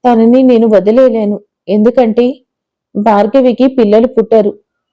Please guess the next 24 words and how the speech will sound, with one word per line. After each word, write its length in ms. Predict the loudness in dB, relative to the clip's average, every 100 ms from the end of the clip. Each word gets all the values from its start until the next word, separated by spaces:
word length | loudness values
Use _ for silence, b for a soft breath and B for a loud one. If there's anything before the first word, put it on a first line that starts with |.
| _ _ _ -2
చేజేతులారా 720 | 2 2 2 0 0 0 2 0
నా 140 | 0
బేబీని 480 | 0 0 0 0 0
నేను 300 | 0 2 2
దూరం 360 | 2 2 2 0
చేసుకోలేను, 680 | 0 0 -2 -2 0 0 -2 -8 -8
అందుకే 420 | -2 0 -2 -4 -10 _ _ _ _ _ -4
అమ్మతో 400 | 0 0 0 0
పాటుగా 420 | -2 -4 -2 -2
నిషా 360 | -2 -2 0
బేబీ 360 | 0 2 0 2
ఉంటారు," 520 | 0 0 0 0 -4 _ _ _ _ -6
అని 300 | -2 0 -2 -4 _ _ _ _ -4
అసలు 300 | -2 0 0
విషయం 340 | 0 0 0
చెప్పాడు 460 | 0 -4 0 0 0
సిద్ధార్థ్. 500 | -4 -4 0 0 -2 _ _ _ _ _ _ _ _ _
సిద్ధార్థ్ 520 | -2 0 2 0 0
ఆలోచన 520 | 0 0 -2 -2 0
నెమ్మదిగా 540 | 0 0 0 0 0 0
అర్థమవుతుంటే 880 | 0 0 0 0 0 -2 0 -2 -4
కళ్యాణ్ 680 | _ -4 0 0 0 0 0
తల 220 | -2 -2
తిరిగినట్టయింది. 920 | -2 0 0 0 -2 0 0 0